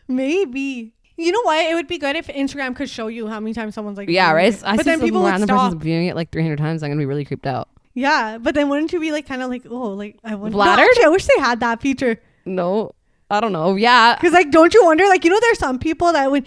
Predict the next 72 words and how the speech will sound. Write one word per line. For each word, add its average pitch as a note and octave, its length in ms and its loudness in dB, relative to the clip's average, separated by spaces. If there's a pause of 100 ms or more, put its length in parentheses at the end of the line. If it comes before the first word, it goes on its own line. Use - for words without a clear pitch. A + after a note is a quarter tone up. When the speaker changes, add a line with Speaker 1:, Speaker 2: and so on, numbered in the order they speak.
(360)
Speaker 1:
you E4+ 80 4
know, G#4 40 6
when B4 120 4
you, C5+ 100 2
sometimes F4+ 420 0
you E4 120 -2
post, C4+ 280 0
you're C4+ 120 0
posting C4 340 -6
for C4+ 140 -4
someone B3+ 280 -4
specific B3+ 420 -12
to A#3 100 -8
look G#3 160 -8
at D#4 80 0
it. D#4 60 -2
You're C4 120 -2
just D#4 140 2
Speaker 2:
Yeah. C3+ 340 -2
Speaker 1:
like, - 80 -18 (520)
<laughs> F#4 120 -10
Speaker 2:
We've F#3+ 140 0
all A#3 140 4
done D#3 180 -2
it. C3 200 -8 (140)
Speaker 1:
You A#4+ 160 6
know, G#4 140 8
they G#4 100 4
probably F#4 240 4
only F#4 220 4
looked E4 180 4
at D#4+ 100 2
it D4 80 2
one D4+ 220 0
time, D4 360 -2
but C#4+ 100 -2
you're C#4+ 100 -6
just D#4 140 -8
like, D4 160 -6
"Oh, D4 80 2
I C#4 80 0
wonder." C#4 260 -2
<laughs> - 60 -18
If - 180 -14
they E4 60 -10
look C#4+ 160 -6
Speaker 2:
I D#4 100 6
Speaker 1:
at - 60 4
Speaker 2:
used D4+ 180 0
Speaker 1:
it. A#4 80 2
Speaker 2:
to D#4+ 60 0
be C4+ 100 -2
like A#3 200 -6
that. D#3+ 180 -4
Like, F3+ 160 -4
I - 20 -4
used A#3 140 -4
to A3+ 80 -14
be B3 60 -8
like, A#3 120 -12
"Okay, F#3+ 380 -8
who's, F#3+ 240 -6
like, G3+ 160 -10
looked F#3 200 -10
at F3+ 60 -8
my F3 80 -8
picture?" E3 220 -8
Now G#3 120 -2
I A#3+ 100 -2
don't G3 200 -4
even F3+ 160 -6
look. A#2 300 -14